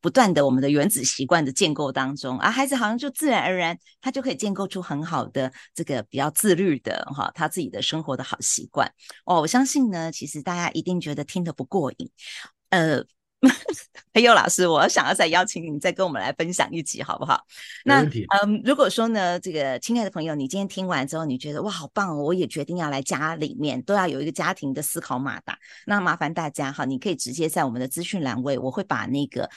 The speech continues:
Speaker 1: 呃，购书的链接给大家，然后你可以把它带回家，然后好好的一边看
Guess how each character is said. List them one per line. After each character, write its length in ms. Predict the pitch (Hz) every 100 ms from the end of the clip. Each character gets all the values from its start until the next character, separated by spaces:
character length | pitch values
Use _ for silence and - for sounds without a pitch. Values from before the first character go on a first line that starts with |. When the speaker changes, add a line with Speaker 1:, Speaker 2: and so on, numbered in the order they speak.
| -
Speaker 1:
呃， 100 | 143
购 220 | 139 247 196
书 220 | - 185
的 100 | 147
链 220 | 131 139
接 180 | 147 135
给 140 | -
大 240 | - 131 123
家， 340 | - 123 123 - -
然 80 |
后 80 | 165
你 140 | 185 139
可 160 | 196
以 120 | 190
把 180 | - 110
它 100 | 120
带 180 | - 240
回 220 | 208 151
家， 340 | - 156 151 156
然 80 | 156
后 180 | 233 208 - - -
好 100 | 269
好 160 | 330
的 200 | - 165 -
一 100 | 240
边 280 | - 226
看 300 | 240 - 285